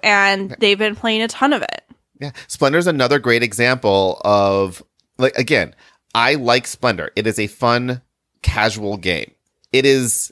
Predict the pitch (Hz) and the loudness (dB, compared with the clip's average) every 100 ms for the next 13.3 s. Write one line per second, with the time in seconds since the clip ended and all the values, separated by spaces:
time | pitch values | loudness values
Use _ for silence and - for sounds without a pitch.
0 | _ 120 120 120 117 135 110 92 95 107 | _ -2 0 0 0 0 0 0 0 -2
1 | _ 117 113 110 92 87 85 82 92 90 | _ 0 2 0 0 -2 -2 -4 -6 -6
2 | - - _ _ _ 107 101 - 156 110 | -6 -10 _ _ _ -4 -2 0 0 0
3 | 78 - - - - 107 131 156 170 160 | -4 -10 -16 -20 -20 0 2 4 2 0
4 | - 120 - 135 101 87 87 107 98 92 | 0 -2 -2 -4 -4 -4 -2 0 0 0
5 | _ 110 98 95 98 _ _ - - 110 | _ -6 -4 -4 -6 _ _ -12 -4 -2
6 | 139 147 143 - - - 113 110 101 101 | 2 0 0 -6 -8 -2 0 0 0 2
7 | 113 113 110 107 104 104 92 98 117 107 | 2 0 -2 0 0 0 -2 0 0 0
8 | - - - - - 98 107 110 110 107 | -2 -12 -14 -14 -6 -2 0 0 -4 -8
9 | - _ - 110 101 95 92 98 87 65 | -12 _ -8 -4 -4 -2 0 0 -2 -8
10 | - - - - - 120 127 123 113 - | -10 -18 -18 -12 -2 2 4 2 0 -2
11 | 190 233 - 110 104 101 101 107 110 113 | 0 0 0 -2 0 0 2 2 0 -2
12 | 120 - 127 113 107 110 127 120 104 104 | -2 0 0 0 0 2 4 2 2 4
13 | 98 95 | 4 0